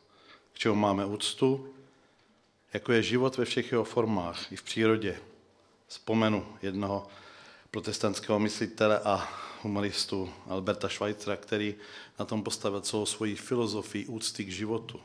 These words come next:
ve všech jeho formách. To je náš princip také ve vztahu,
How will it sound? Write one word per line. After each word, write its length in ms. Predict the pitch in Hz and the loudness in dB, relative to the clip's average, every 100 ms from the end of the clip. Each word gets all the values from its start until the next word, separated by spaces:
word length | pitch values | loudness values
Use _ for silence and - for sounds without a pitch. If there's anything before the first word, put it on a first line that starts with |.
| - | -14
ve 60 | - | -10
všech 280 | - 98 | -8 -6
jeho 100 | 104 | -6
formách. 640 | 95 - 104 95 76 - - - - - _ _ _ _ _ _ _ _ _ _ _ _ _ _ _ _ _ _ _ _ _ - | -6 -4 -2 -2 -6 -12 -20 -20 -20 -20 _ _ _ _ _ _ _ _ _ _ _ _ _ _ _ _ _ _ _ _ _ 0
To 120 | 113 | 6
je 240 | 117 131 123 | 10 10 8
náš 280 | 120 123 | 8 6
princip 540 | - 117 110 - 110 110 | 4 2 2 0 -2 -2
také 300 | 101 - 101 | -2 2 4
ve 100 | 101 | 4
vztahu, 440 | - - 95 101 | 0 -2 -4 -4